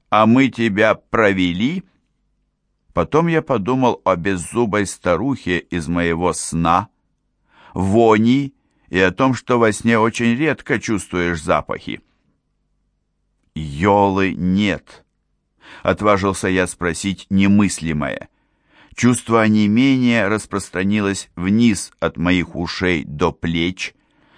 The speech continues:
Страх за дочь притупил все ощущения,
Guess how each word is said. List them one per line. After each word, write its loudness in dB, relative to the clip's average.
Страх -2
за -2
дочь -4
притупил -4
все -2
ощущения, -4